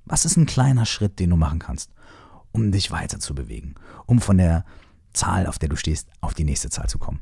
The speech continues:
Schreib es auf und schreib auf, wann du das tun kannst.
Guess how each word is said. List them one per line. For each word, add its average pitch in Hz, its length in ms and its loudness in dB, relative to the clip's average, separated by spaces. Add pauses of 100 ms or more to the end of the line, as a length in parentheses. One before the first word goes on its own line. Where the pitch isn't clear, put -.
(140)
Schreib - 340 0
es - 120 -6
auf 123 360 -2 (260)
und - 180 -4
schreib 82 320 0
auf, - 260 -2 (220)
wann 92 260 -2
du 85 80 2
das 78 160 -2
tun 73 220 -6
kannst. - 380 0